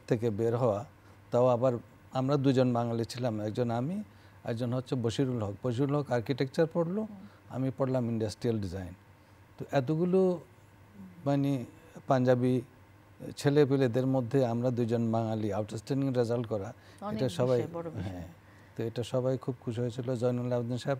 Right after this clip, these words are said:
Speaker 1: তো আমাদের খুব পরিবারের ঘনিষ্ঠ ছিলেন, উনি খুব খুশি হয়েছেন। বলছে, "কিন্তু সবই আমার একটা আফসোস রয়ে গেল, তুমি আমার আর্ট কলেজে কেন পড়লে না?"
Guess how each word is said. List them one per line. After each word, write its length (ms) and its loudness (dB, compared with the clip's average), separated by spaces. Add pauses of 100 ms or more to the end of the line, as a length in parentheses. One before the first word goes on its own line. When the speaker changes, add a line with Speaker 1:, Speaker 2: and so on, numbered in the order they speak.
Speaker 1:
তো 140 -2 (520)
আমাদের 420 -2
খুব 160 -4
পরিবারের 500 0 (120)
ঘনিষ্ঠ 420 -2 (120)
ছিলেন, 360 -2 (560)
উনি 180 0
খুব 280 -4
খুশি 260 -4
হয়েছেন। 340 -4 (380)
বলছে, 240 0
"কিন্তু 280 -2
সবই 340 2
আমার 220 2
একটা 240 2
আফসোস 340 0
রয়ে 160 4
গেল, 220 4
তুমি 300 -2
আমার 200 0 (420)
আর্ট 240 2
কলেজে 340 4
কেন 160 4 (160)
পড়লে 360 2
না?" 120 0